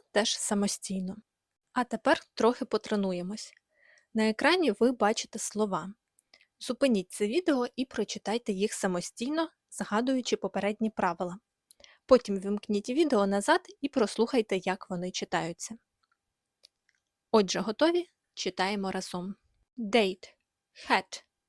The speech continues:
set, tune, cut – fly, tip – time, home, hot. Чудово! Залишилось розібрати ще два типи читання.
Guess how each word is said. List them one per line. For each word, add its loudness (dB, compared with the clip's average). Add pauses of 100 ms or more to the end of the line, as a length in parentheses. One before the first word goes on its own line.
(220)
set, -4 (540)
tune, 0 (580)
cut – 0 (680)
fly, 4 (800)
tip – -4 (600)
time, 2 (680)
home, 6 (360)
hot. 0 (520)
Чудово! -6 (120)
Залишилось -4
розібрати -2
ще -2
два 0
типи -6
читання. -6